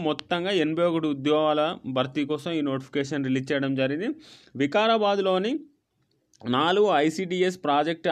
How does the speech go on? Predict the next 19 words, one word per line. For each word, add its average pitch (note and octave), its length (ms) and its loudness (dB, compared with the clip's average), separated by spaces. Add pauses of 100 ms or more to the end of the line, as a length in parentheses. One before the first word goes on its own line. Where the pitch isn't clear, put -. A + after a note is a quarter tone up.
అనగా C#3+ 280 2 (120)
పరిగి, D3 300 2 (100)
వికారాబాద్, C#3 540 2
మర్బల్లి, C3+ 400 0 (100)
తాండూరు D#3+ 400 2
కార్యాలయ D3 480 2
పరిధిలో C#3 300 0 (160)
ఖాళీగా G3+ 400 2 (100)
ఉన్న E3+ 100 -6 (120)
అంగన్వాడీ E3 500 0
టీచర్, D3 400 0
అంగన్వాడీ D3 440 2 (100)
ఆయా, C#3+ 140 2 (120)
మినీ C#3 180 2 (100)
అంగన్వాడీ C3+ 460 0
టీచర్ C3 320 -2
పోస్టుల C3 260 0 (120)
భర్తీకి C3+ 420 0 (1080)
చేయడానికి F#3 520 4